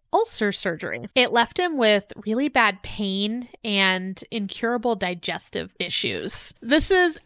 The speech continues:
estimated to be about the time that he started to become really obsessive with medicine and healthy living and everything that that encompasses. He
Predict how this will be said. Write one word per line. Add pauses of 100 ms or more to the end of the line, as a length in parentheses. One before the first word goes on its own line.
estimated
to
be
about
the
time
that
he
started
to
become
really
obsessive
with
medicine (100)
and
healthy
living
and
everything
that
that
encompasses.
He